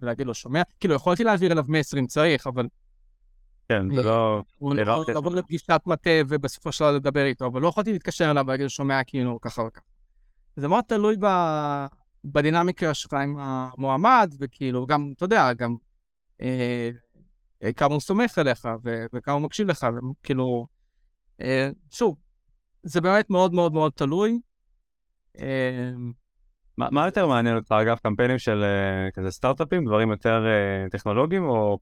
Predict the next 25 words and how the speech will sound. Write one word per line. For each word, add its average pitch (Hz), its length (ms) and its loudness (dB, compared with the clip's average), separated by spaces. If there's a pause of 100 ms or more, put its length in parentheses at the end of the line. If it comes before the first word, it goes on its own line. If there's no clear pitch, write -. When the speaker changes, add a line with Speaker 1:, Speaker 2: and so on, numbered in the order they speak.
Speaker 2:
דווקא 107 240 -2
פוליטיים? 104 480 -2 (1800)
Speaker 1:
אה, 156 60 0
יש 196 160 -2
Speaker 2:
ברמה 165 260 2
Speaker 1:
שני 214 100 2
Speaker 2:
האישית. 226 100 4
Speaker 1:
מעניינים, 254 420 4
כי 247 140 -4
זה, 240 140 2
זה, 196 280 -10
תראה, 269 260 4
זה, 190 120 -2
זה 185 220 -6
שונה, 233 300 4
מה 180 160 4
אתה 220 120 0
מעדיף, 156 320 2
סושי 170 300 -2
או 156 60 6
המבורגר? 120 400 0 (240)
כאילו 143 520 0 (440)
Speaker 2:
המבורגר. 101 420 2 (880)
Speaker 1:
זה, 120 260 -6
אז 139 400 -12